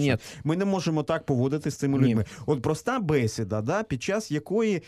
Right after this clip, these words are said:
Speaker 2: з'ясовуються правила гри. Ви вчитель математики, вчіть, будь ласка, математиці. Та не руйнуйте,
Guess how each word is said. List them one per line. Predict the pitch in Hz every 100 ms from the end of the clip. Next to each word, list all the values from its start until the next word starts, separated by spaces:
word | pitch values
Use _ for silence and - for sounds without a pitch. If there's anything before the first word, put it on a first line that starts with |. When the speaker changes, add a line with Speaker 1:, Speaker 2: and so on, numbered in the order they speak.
| - 127
Speaker 2:
з'ясовуються | 117 147 208 208 190 180
правила | - 170 170 165 156
гри. | 127 110 98
Ви | 147
вчитель | 170 214 208 202
математики, | 202 208 214 190 -
вчіть, | 196 - 143
будь | 104
ласка, | 101 87 92
математиці. | 87 87 82 73 - -
Та | 113 -
не | 147 175 202
руйнуйте, | 160 143 214 214